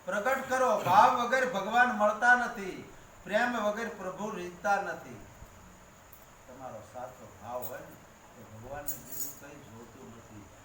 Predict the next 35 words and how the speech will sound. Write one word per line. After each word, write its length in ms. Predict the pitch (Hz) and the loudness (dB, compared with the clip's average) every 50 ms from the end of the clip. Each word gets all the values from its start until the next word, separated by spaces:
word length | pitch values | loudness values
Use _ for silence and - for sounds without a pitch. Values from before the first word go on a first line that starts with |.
| - - | -18 -14
અને 160 | 147 151 151 | -12 -10 -8
આ 180 | 139 139 156 160 | -4 -2 0 0
ઈનું 400 | 156 143 151 175 202 - - 208 | -2 -2 -6 -6 -6 -6 -6 -6
બધું 260 | 208 208 202 202 196 | -6 -8 -6 -2 -2
આપેલું, 500 | 185 180 175 180 185 180 170 165 165 - | -2 -2 -2 -4 -6 -8 -8 -10 -12 -14
તમે 200 | - 175 175 170 | -14 -16 -16 -16
શું 320 | 165 - - 285 - - 196 | -16 -16 -18 -18 -18 -18 -18
ઈને 220 | 175 156 143 139 | -16 -14 -10 -8
આપો? 320 | 135 135 127 127 123 113 104 101 95 - - - - - - - - - - - - - - - - - 113 123 | -6 -6 -6 -6 -10 -14 -18 -18 -20 -20 -20 -20 -20 -20 -20 -20 -20 -20 -20 -20 -20 -20 -20 -20 -20 -20 -18 -16
દિવાલ 300 | 139 135 135 131 123 117 | -14 -12 -10 -10 -10 -10
કે 140 | - 123 | -12 -16
કદાચ 360 | 117 - - 127 123 127 123 - - | -18 -16 -14 -12 -10 -10 -10 -10 -12
પૈસા 280 | 135 131 135 135 123 123 | -12 -12 -12 -12 -14 -14
ઉડાડો 460 | 123 120 123 123 127 127 123 123 - | -14 -14 -12 -10 -8 -8 -8 -8 -12
તો 140 | - - 120 | -16 -18 -18
ઈ 60 | 123 | -18
બી 300 | 139 143 143 143 143 139 | -18 -16 -16 -16 -14 -12
રાજી 200 | 143 143 143 - | -12 -12 -12 -12
થઈ 220 | - 151 156 156 | -14 -16 -16 -16
જાય? 200 | 165 - - - - - - - - - - - - - - - - - - - - - - - - - - - - | -16 -16 -18 -20 -20 -20 -20 -20 -20 -20 -20 -20 -20 -20 -20 -20 -20 -20 -20 -20 -20 -20 -20 -20 -20 -20 -20 -12 -8
તમારો 400 | 170 185 214 247 262 269 277 269 | -6 0 4 6 6 8 8 6
અંતર 500 | 233 220 226 240 - - - 320 311 - | 6 4 2 -2 0 4 6 6 6 6
શુદ્ધ 280 | 294 277 285 277 247 247 | 4 0 -2 -2 -2 0
બનાવો. 640 | 233 247 233 226 214 190 170 - - - - - - - | 0 2 4 6 6 6 6 4 0 -4 -6 -10 -12 -14
ભગવાન 380 | - - 160 170 175 170 151 | -14 -12 -8 -8 -8 -8 -8
ઈ 180 | 143 143 143 - - | -10 -12 -16 -16 -16
કહે 80 | 127 123 | -16 -16
છે, 320 | 120 - 107 104 - - | -16 -16 -18 -20 -18 -16
તો 60 | 131 | -16
હું 280 | 139 151 - - 117 107 | -14 -14 -14 -16 -16 -18
રાજી 140 | 104 101 - | -18 -18 -20
છું. 160 | - - - - - - - - - - - - - - - - - - - - - - - - - - - - - - - - - - - - - - - | -20 -20 -20 -20 -20 -20 -20 -20 -20 -20 -20 -20 -20 -20 -20 -20 -20 -20 -20 -20 -20 -20 -20 -18 -16 -16 -16 -16 -20 -20 -20 -20 -20 -20 -20 -20 -20 -16 -12
અંધારી 420 | 156 180 208 240 262 269 285 262 | -8 0 4 6 6 6 4 0
કરતા 400 | - 233 220 208 - 233 226 214 | -2 -2 -2 -2 0 2 2 2
મને 440 | 196 196 196 208 208 202 180 - - | 2 2 -2 -4 -4 -4 -6 -8 -10